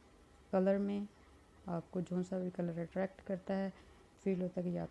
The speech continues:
पे suit करेगा, आप उस तरह का बनवा सकते। ये देखिए, बहुत ही खूबसूरत ऊपर, अ, अलहदा से स-,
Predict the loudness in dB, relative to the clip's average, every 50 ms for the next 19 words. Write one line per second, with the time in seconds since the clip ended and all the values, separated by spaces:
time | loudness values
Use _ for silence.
0 | -6 -8 -8 -8 -8 -8 -8 -6 -4 -2 -2 0 0 -2 -2 -4 -4 -6 -10 -8
1 | -8 -6 -6 -6 -6 -4 -4 -4 -4 -6 -8 -14 -20 -20 -20 -20 -20 -20 -20 -16
2 | -8 -4 -2 -2 -2 -2 -2 -2 -2 0 0 -2 -2 -4 -4 -4 -4 -2 -4 -2
3 | -2 -2 -4 -4 -4 -6 -6 -6 -6 -6 -6 -4 -2 -2 -2 0 -2 -4 -4 -6
4 | -10 -20 -20 -20 -20 -20 -20 -12 -6 -4 -2 0 0 0 0 0 0 0 0 0
5 | 0 -2 -4 -2 -4 -4 -4 -4 -4 -6 -12 -20 -18 -12 -8 -6 -4 -2 -2 -2